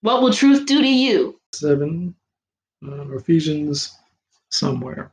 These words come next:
Speaker 1: <laughs>
Speaker 2: Look
Speaker 1: And
Speaker 2: it up.
Speaker 1: <laughs> And to go well with that,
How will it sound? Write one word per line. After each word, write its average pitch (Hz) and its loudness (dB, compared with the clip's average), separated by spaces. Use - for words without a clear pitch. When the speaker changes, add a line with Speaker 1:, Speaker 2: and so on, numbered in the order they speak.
Speaker 1:
<laughs> - -8
Speaker 2:
Look 269 6
Speaker 1:
And 202 2
Speaker 2:
it 135 0
up. 139 -8
Speaker 1:
<laughs> 480 2
And 208 0
to 214 0
go 247 2
well 233 2
with 214 0
that, 196 -2